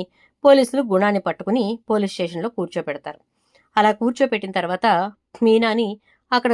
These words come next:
కంప్లైంట్ రాసిమ్మంటే రాసిస్తుంది. ఆ తర్వాత అందరూ కలిసి ఇంటికి వచ్చేస్తారు. అలా ఇంటికి వచ్చిన తర్వాత ఇక చాలా బాధపడుతూ ఉంటుంది మీనా అయితే. మీనా దగ్గరికి వచ్చి కూర్చున్నటువంటి బాలు, "దయచేసి నన్ను క్షమించవా మీనా?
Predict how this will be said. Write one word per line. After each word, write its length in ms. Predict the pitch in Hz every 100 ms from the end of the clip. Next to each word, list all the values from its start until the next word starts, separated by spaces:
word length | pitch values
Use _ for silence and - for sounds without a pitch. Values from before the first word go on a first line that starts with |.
| 196
కంప్లైంట్ 460 | 202 185 233 220
రాసిమ్మంటే 500 | 214 190 185 175 180 240
రాసిస్తుంది. 560 | 190 190 - 160 151 - 202
ఆ 80 | 196
తర్వాత 400 | 180 175 220 220 190
అందరూ 240 | 190 190 185
కలిసి 260 | 170 175
ఇంటికి 260 | 240 180 170
వచ్చేస్తారు. 460 | 156 160 - 147 - _ _ _ -
అలా 180 | 196 190
ఇంటికి 320 | 180 196 247
వచ్చిన 220 | 240 240 180
తర్వాత 440 | 156 190 190 - 190 160 175 _ _ _ _ _ - -
ఇక 140 | 226 196 180 214 _ _ _ _ _ _ _ _ _ _ -
చాలా 260 | 208 202 220
బాధపడుతూ 560 | 190 196 220 226 220
ఉంటుంది 380 | 196 185 175 202 175 190 _ - _ 220
మీనా 240 | 208 202
అయితే. 240 | 165 147 - -
మీనా 220 | 202 208 226
దగ్గరికి 320 | 202 190 185
వచ్చి 160 | - 190
కూర్చున్నటువంటి 580 | 180 - 180 170 160
బాలు, 300 | 160 160 175 160 _ -
"దయచేసి 380 | 180 180 220 220
నన్ను 160 | 202 180
క్షమించవా 520 | - 165 185 208 208
మీనా? 260 | 185 175